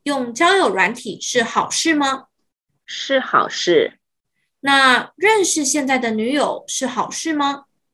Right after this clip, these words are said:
Speaker 2: 也是好事。
Speaker 1: 对，所以我们使用“幸好 A 才 B” 这个语法的时候，A 和 B 都是已经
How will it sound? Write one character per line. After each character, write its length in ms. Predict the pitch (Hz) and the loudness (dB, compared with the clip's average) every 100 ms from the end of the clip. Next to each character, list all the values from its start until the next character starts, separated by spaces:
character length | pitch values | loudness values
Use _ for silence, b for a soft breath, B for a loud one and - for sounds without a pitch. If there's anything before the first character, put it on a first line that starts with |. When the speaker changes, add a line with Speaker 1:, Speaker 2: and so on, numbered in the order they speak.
| _ _ _ | _ _ _
Speaker 2:
也 220 | - 190 165 | 4 6 6
是 220 | - 359 | 2 -2
好 300 | - 135 - | -2 -4 -4
事。 480 | - - 135 - _ _ _ _ _ _ _ _ _ _ | -6 -6 -6 -6 _ _ _ _ _ _ _ _ _ _
Speaker 1:
对， 440 | 403 359 - - _ _ _ _ - | 2 4 0 -8 _ _ _ _ -16
所 240 | - 320 | 0 4
以 120 | 427 | 6
我 180 | 453 320 | 6 6
们 180 | 220 226 | 4 2
使 180 | 254 190 | 2 0
用 420 | 214 247 214 - - | 2 2 0 -4 -10
“幸 420 | - - 440 381 | -4 -2 0 0
好 460 | 294 214 143 - _ | 0 -2 -2 -6 _
A 520 | 349 349 359 370 370 _ - | 0 4 4 2 -2 _ -14
才 320 | - - 302 | 0 0 0
B” 560 | - 320 330 330 339 _ _ | 0 4 6 4 0 _ _
这 140 | - 381 | 0 4
个 160 | 302 | 4
语 180 | 240 247 | 4 2
法 220 | 359 339 | 2 2
的 100 | 190 | 2
时 220 | 151 - 185 | -2 -8 -8
候， 460 | - 240 - - _ _ _ _ - | -2 0 0 -4 _ _ _ _ -2
A 380 | 349 370 370 370 | 2 2 0 -2
和 340 | - 311 247 | 2 2 2
B 460 | 247 302 311 330 - _ | -2 0 0 -2 -6 _
都 180 | 320 311 | 0 0
是 440 | 302 294 208 - _ - | 0 -2 -4 -6 _ -6
已 300 | 262 226 185 | -2 -2 -4
经 500 | - - 349 359 370 | -6 -2 0 -2 -6